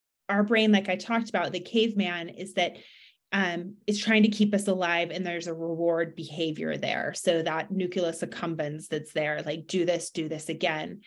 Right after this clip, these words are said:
But if we can be mindful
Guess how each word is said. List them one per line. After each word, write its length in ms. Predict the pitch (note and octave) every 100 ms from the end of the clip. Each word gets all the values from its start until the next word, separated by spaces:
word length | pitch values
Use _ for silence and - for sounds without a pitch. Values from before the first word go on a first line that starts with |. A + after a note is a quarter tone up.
| - - - - _
But 120 | B3 A#3+
if 200 | A3 A3
we 180 | B3
can 220 | C4 C#4+ A#3+
be 140 | G#3
mindful 1080 | G3+ G#3 B3 E4+ E4 - E3+ D#3+ E3+ A3